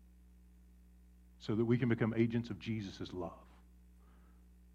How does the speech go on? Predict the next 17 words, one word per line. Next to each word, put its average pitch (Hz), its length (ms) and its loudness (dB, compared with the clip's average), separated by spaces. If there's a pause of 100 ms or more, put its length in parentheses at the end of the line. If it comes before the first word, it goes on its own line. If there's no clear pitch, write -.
(140)
Right? 87 100 -16 (460)
Does 147 180 8
it 160 120 8
commend 170 460 12
the 175 140 12
gospel 170 480 12
when 156 160 12
we 170 160 12
ignore 139 420 10
people 170 320 8
we 165 100 10
don't 165 240 10
know? 165 300 10 (1300)
Or 131 140 8
does 139 280 10
it 135 160 12 (340)
degrade 113 680 6